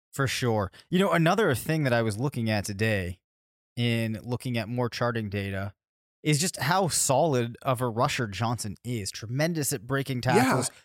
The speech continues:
Speaker 1: You see, you see the performance that Carlos Hyde had, and you can't help but question, what would Duke Johnson be doing even if he got half of that workload?
Speaker 2: Yeah, I think, I think that's fair.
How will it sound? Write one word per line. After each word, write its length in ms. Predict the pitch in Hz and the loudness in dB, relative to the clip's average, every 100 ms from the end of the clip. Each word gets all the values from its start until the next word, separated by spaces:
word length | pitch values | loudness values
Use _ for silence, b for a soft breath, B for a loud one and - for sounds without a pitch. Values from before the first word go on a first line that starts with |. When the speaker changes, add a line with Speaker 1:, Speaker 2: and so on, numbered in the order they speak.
| B - | B -2
Speaker 1:
You 200 | 185 180 | 2 4
see, 320 | - 269 254 | 4 0 0
you 160 | 170 165 | 0 2
see 260 | - 262 | 2 2
the 120 | 247 | 0
performance 480 | - 156 - 196 156 | 0 -2 0 0 0
that 140 | 151 - | -2 0
Carlos 360 | 151 151 165 | 0 2 0
Hyde 240 | 147 170 143 | 2 2 4
had, 220 | 120 98 | 2 0
and 100 | 131 | -6
you 80 | 147 | -2
can't 300 | 160 170 143 | 0 0 0
help 220 | 170 - | -2 -2
but 140 | 131 | -8
question, 540 | - 156 156 135 110 113 | -2 -2 0 -4 -4 0
what 220 | 165 - | 0 0
would 160 | 165 | 0
Duke 160 | 135 143 | 0 0
Johnson 400 | - 143 139 131 | 0 0 0 -2
be 100 | 127 | -2
doing 380 | 110 139 135 107 | 0 0 0 -2
even 260 | 139 139 143 | -2 0 0
if 100 | 123 | 0
he 80 | 131 | -2
got 120 | 117 | -2
half 300 | - 143 - | 0 0 0
of 120 | 117 | -2
that 160 | 117 104 | -2 0
workload? 560 | 131 117 110 85 76 - _ _ _ _ b b _ | 0 -2 -4 -6 -8 -16 _ _ _ _ b b _
Speaker 2:
Yeah, 260 | 190 160 143 | 2 4 4
I 140 | 156 151 | 4 2
think, 300 | 226 226 - - | 2 -2 -6 -4
I 80 | 165 | -2
think 240 | 143 208 | 2 2
that's 200 | 170 147 | 2 0
fair. 600 | - - 135 143 165 170 | -2 0 2 2 0 -6